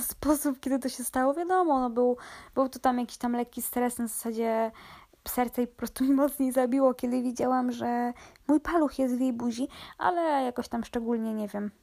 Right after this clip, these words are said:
mam wrażenie, że po prostu skończyło się na większym wystraszeniu, a ona później chodziła taka biedna, w ogóle skulona i się na mnie patrzyła. Także tak wygląda właśnie sytuacja, e, z moim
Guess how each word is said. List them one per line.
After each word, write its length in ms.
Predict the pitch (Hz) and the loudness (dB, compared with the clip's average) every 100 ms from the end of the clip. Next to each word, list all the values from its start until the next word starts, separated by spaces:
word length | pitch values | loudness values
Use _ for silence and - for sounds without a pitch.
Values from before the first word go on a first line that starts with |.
| - - | -12 -4
mam 160 | 233 | -2
wrażenie, 340 | 226 233 240 233 | -2 -2 0 -2
że 120 | 226 | -4
po 80 | 220 | -6
prostu 280 | 220 - 233 | -8 -10 -8
skończyło 420 | - 233 233 240 | -4 -4 -2 -4
się 120 | 247 | -2
na 80 | 240 | -2
większym 320 | 247 - 254 | -2 -2 -2
wystraszeniu, 720 | 240 - 262 277 269 262 254 | -2 -4 -4 -2 -2 0 0
a 140 | 240 | 0
ona 200 | 226 220 | -2 -4
później 280 | 214 233 220 | -4 -6 -6
chodziła 280 | 214 208 202 | -8 -8 -8
taka 220 | - 208 | -6 -6
biedna, 280 | 214 214 208 | -4 -4 -4
w 60 | 208 | -4
ogóle 240 | 196 196 | -4 -6
skulona 460 | - - 208 196 190 | -6 -6 -4 -4 -6
i 60 | |
się 60 | - | -6
na 100 | 190 | -8
mnie 120 | 185 | -8
patrzyła. 380 | - - - - - - - - - - - _ _ - | -12 -12 -10 -10 -14 -20 -20 -16 -10 -8 -10 _ _ -2
Także 280 | 294 277 269 | 2 2 0
tak 180 | 294 | -2
wygląda 340 | 302 294 277 262 | 0 0 2 0
właśnie 280 | 254 262 254 | 0 -2 -8
sytuacja, 880 | 254 262 254 254 - 247 233 233 - | -4 0 0 -2 -2 0 0 -2 -6
e, 400 | - 226 220 220 | -8 -6 -6 -8
z 120 | 226 233 | -8 -6
moim 400 | 226 226 226 | -4 -4 -6